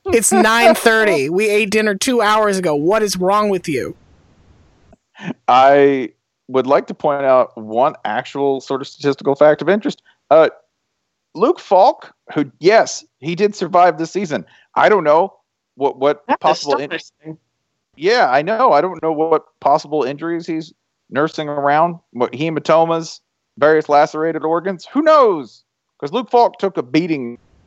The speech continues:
Speaker 2: and yet made it to the end. And his completion percentage for this year, and it's remarkable even for an air raid quarterback. It really is. His, he had a seventy-one percent completion percentage on the year,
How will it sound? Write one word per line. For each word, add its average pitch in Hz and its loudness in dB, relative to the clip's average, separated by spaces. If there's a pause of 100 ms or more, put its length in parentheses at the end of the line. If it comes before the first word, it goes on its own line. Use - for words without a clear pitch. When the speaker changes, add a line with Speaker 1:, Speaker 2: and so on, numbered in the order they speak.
(760)
Speaker 2:
and 110 -2
yet 190 0
made 196 0
it 196 0
to 185 -6
the 175 -4
end. 123 0 (120)
And 139 -4
his 147 -8
completion 175 -6
percentage 156 -2 (540)
for 131 2
this 147 0
year, 135 0 (320)
and 175 2
it's 220 0
remarkable 202 2
even 180 -2
for 180 -4
an 160 -4
air 156 0
raid 127 0
quarterback. 120 -4
It 135 -4
really 143 4
is. - -4 (340)
His, 185 0
he 147 -6
had 196 2
a 135 -4
seventy-one 151 -2
percent 113 -6
completion 107 -6
percentage - -6
on 110 -6
the - -8
year, - -6